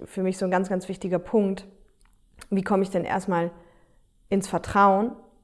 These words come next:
ja, und in die Sicherheit. Und am Ende, so blöd wie es klingt, und das sagen ja auch immer viele, kannst du es nur in dir finden. Aber was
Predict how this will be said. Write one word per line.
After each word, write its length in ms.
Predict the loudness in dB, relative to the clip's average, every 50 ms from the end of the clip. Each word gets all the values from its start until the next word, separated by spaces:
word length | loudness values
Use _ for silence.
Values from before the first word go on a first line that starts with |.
| _ _ _ _ _ _
ja, 280 | 2 4 4 4 2 -2 -8 -16 -20 -20 -20 _ _ -20 _ _ _ _ _ _ _ _ _ _ _ _ _
und 320 | 8 10 10 10 10 6 4
in 220 | -2 -4 -4 -4
die 80 | -4 -6
Sicherheit. 580 | -6 -8 -10 -8 -10 -10 -10 -12 -14 -18 -20 _ _ _ _ _ _ _ _ _ _
Und 380 | 2 4 4 4 2 0 0 2
am 120 | 2 2
Ende, 600 | 2 4 4 4 6 6 6 4 4 2 0 -2 -6 -6 -4
so 160 | -2 -2 0
blöd 220 | 0 0 -2 0
wie 60 | -4
es 100 | -6 -4
klingt, 320 | 2 4 6 6 6 4 2
und 180 | -2 -2 -4 -6 -8 -6 -6
das 120 | -2 0
sagen 180 | 0 2 2 2
ja 60 | 2
auch 40 | 2
immer 120 | 0 0
viele, 340 | 0 -2 -2 -2 -2 -2 -4 -10 -18 -20 -20 _ _ _ _ _ _ _ _
kannst 360 | -2 2 4 4 4 2 0
du 60 | -4 -6
es 120 | -2 0
nur 180 | 0 0 2 0
in 160 | 0 0 0
dir 180 | 2 2 2
finden. 560 | 2 0 -2 -2 -2 0 -2 -4 -6 -8 -12 -16 _ _ _
Aber 300 | 0 2 4 4 6 6
was 360 | 6 6 6 4 0 -8 -16